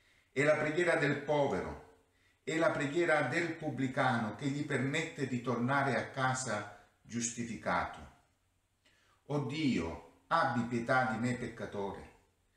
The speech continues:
Diventi la nostra preghiera, sia sempre la preghiera della Chiesa, di ogni assemblea santa, di ogni membro del corpo di Cristo.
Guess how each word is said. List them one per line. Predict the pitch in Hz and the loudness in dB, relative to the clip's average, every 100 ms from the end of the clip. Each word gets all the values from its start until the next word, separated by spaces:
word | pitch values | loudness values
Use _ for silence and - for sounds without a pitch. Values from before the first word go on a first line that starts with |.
| _ _ _ _ | _ _ _ _
Diventi | 107 139 156 185 185 180 - 165 | -2 0 2 2 2 -2 -4 -2
la | 151 135 | 2 4
nostra | 151 165 - - 104 | 4 2 -2 -4 -2
preghiera, | 98 98 87 95 87 80 - - _ _ _ _ _ _ | -2 -2 -2 0 -2 -4 -10 -16 _ _ _ _ _ _
sia | - - 139 | -8 -2 2
sempre | 127 160 160 135 139 123 | 2 2 0 0 2 4
la | 120 117 | 4 4
preghiera | 127 120 143 131 | 0 0 0 0
della | 117 120 117 | 2 2 0
Chiesa, | 117 113 101 - - - - _ _ _ _ | -2 -4 -4 -6 -8 -14 -20 _ _ _ _
di | 107 139 | -2 2
ogni | 156 165 156 151 | 4 2 0 0
assemblea | 135 131 - 131 123 139 135 | 2 2 0 0 0 2 2
santa, | 120 123 113 101 82 - 80 - _ _ _ _ _ _ | 2 0 0 -2 -8 -12 -14 -16 _ _ _ _ _ _
di | 104 120 | -4 0
ogni | 139 143 131 | 2 2 2
membro | 123 135 139 113 95 92 90 - - | 2 2 2 0 -2 -4 -6 -8 -10
del | 110 101 | -6 -6
corpo | - 117 113 - | -4 -4 -4 -6
di | 95 90 | -8 -8
Cristo. | 92 92 90 - | -10 -10 -8 -10